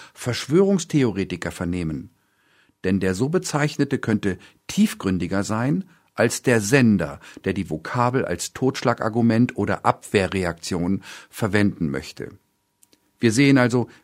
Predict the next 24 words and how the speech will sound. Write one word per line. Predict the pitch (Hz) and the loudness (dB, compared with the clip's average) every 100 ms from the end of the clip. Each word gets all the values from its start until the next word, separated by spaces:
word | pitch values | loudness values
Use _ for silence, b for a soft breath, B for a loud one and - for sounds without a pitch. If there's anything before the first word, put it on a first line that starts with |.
| - | 0
wie | 123 107 | 2 4
wichtig | 139 - 139 - | 0 0 -4 -2
Begriffsbestimmungen | 135 120 120 - 101 - 92 87 90 90 | -4 2 0 0 -6 -4 -2 0 0 0
sind, | 104 117 - B B | 4 4 2 B B
um | 123 127 | 6 6
seine | 120 123 123 123 B - | 8 8 6 2 B 2
Mitmenschen | 113 - 127 117 - 127 127 - _ | 4 6 4 4 4 2 2 -2 _
nicht | 127 143 - - | 4 4 2 -8
zu | 113 | -6
diskreditieren. | 98 - - 76 76 - 71 - 82 _ _ _ _ _ | -6 -6 -8 -8 -10 -12 -14 -14 -18 _ _ _ _ _
Da | 82 | -8
gibt | 90 - | -8 -8
es | 95 - | -8 -4
viele | 143 170 151 | 2 4 6
moderne | 135 117 110 110 107 | 6 4 2 2 2
Vokabeln, | 98 98 107 104 98 95 | 0 -2 -2 -2 0 -2
die | 98 95 | -4 -4
zu | - | -6
definieren | 87 107 113 123 175 156 135 | -6 -4 0 2 4 4 4
wären, | 107 92 85 82 B - | 4 0 -2 -6 B -12
zum | 80 | -8
Beispiel | 64 - 73 - B B B B _ | -8 -8 -10 -10 B B B B _
Antisemitismus, | 98 95 101 87 95 101 101 147 156 127 98 - - _ _ _ | -4 -2 -2 0 0 0 0 -4 -2 -2 -2 -4 -14 _ _ _
Extremismus, | - 104 - - 127 120 - 90 82 | -6 -6 -4 0 2 2 0 -6 -6